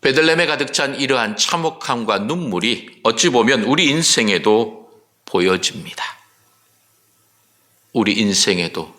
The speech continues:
그 울음이 들려옵니다. 이러한 위기의 순간을 우리가 어떻게 지나가야 할까요? 한 해를 마무리하면서 올해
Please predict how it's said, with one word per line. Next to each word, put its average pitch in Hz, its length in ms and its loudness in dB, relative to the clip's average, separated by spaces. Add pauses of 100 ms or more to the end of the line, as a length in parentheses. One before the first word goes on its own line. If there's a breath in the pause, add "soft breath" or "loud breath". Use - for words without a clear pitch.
그 87 360 -4
울음이 87 560 -4 (300 loud breath)
들려옵니다. 78 1500 -4 (720 loud breath)
이러한 151 380 0
위기의 185 280 0
순간을 117 680 -2
우리가 139 320 0
어떻게 98 760 -2 (220 loud breath)
지나가야 85 600 0
할까요? - 420 -6 (960 loud breath)
한 147 180 0
해를 160 180 4
마무리하면서 151 1120 0 (160)
올해 147 200 6